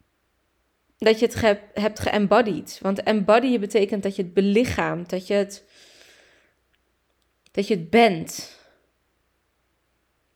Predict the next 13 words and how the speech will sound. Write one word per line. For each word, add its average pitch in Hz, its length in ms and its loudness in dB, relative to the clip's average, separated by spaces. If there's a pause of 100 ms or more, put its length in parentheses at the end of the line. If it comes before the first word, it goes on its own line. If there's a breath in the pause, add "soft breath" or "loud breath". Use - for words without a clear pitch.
(120)
Op 202 220 -2
alle 285 240 4
vlakken. 170 680 -6 (800)
Want 196 560 0 (320)
bij 202 160 0
mij 226 280 4
gaat 254 340 2
het - 280 -4 (240)
nooit 214 680 4
over 196 320 2
alleen 202 260 4
de 196 120 -2
omzet... 240 880 -2